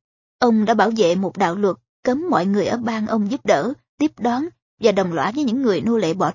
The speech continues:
trốn. Ông đã nói rất hùng hồn. Ông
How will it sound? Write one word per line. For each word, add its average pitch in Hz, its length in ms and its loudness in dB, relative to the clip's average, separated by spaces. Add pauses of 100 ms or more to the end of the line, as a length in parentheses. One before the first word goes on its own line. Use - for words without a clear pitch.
trốn. 247 200 -2 (1000)
Ông 202 400 2 (100)
đã 196 120 0
nói 220 240 -2
rất 330 200 -6
hùng 185 220 0
hồn. 175 240 0 (800)
Ông 262 240 2